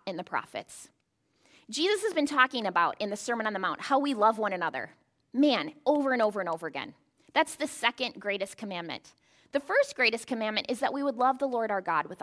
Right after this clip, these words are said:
all of our heart, soul, and mind.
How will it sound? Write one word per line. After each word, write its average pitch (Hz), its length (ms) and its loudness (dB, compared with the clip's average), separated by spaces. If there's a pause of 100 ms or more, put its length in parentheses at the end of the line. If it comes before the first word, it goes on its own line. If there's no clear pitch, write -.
all 196 160 0
of 202 80 -4
our 175 80 -4
heart, - 460 -8 (200)
soul, 190 480 -2 (240)
and 185 160 -4
mind. 156 380 -10